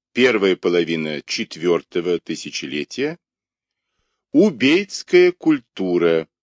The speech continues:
Начало разложения родовых отношений. Вторая половина четвертого тысячелетия. Культура Урука.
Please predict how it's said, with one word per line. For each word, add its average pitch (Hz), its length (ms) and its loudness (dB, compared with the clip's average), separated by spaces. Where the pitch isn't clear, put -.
Начало 135 960 0
разложения 98 920 -2
родовых 78 520 -4
отношений. 82 720 -12
Вторая 202 600 2
половина 208 760 2
четвертого 170 960 0
тысячелетия. 110 1080 -6
Культура 208 920 4
Урука. 110 960 -2